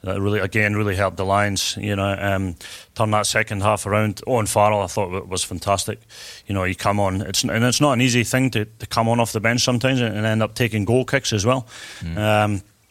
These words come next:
Speaker 1: so he, you know, he's sort of unflappable, isn't he, when he, when he comes onto that situation? Another sort of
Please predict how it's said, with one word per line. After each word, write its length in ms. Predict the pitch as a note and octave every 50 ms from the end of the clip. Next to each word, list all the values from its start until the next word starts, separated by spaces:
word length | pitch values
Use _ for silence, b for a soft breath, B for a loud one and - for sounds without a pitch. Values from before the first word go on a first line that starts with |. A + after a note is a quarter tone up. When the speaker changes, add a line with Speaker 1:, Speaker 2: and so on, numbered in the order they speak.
| _ _ _ - - -
Speaker 1:
so 200 | - - G#2+ G2+
he, 160 | G2+ G2+ G#2+
you 120 | G#2+ A2
know, 60 | A2
he's 220 | G2+ A#2+ G#2 F#2+ F2+
sort 220 | - - G#2+ F#2+
of 120 | G2 G2 G2
unflappable, 560 | - - - A#2 G#2+ - B2 A2 F#2+ G2+ G#2
isn't 160 | G#2 G2 A2
he, 80 | F#2+ F#2
when 100 | F#2+ F#2+
he, 100 | F#2+ -
when 100 | G2+ F#2+
he 60 | F#2
comes 260 | - - G#2 G2+ F#2
onto 160 | G2+ F#2 F#2+ F#2+
that 160 | F#2+ F#2+ F#2
situation? 560 | - - G2 - - G2+ G2 F#2 - G2 F#2+
Another 300 | G2 G2+ G#2 G2+ G2+ G2
sort 240 | - - A2 F#2+ F#2
of 80 | E2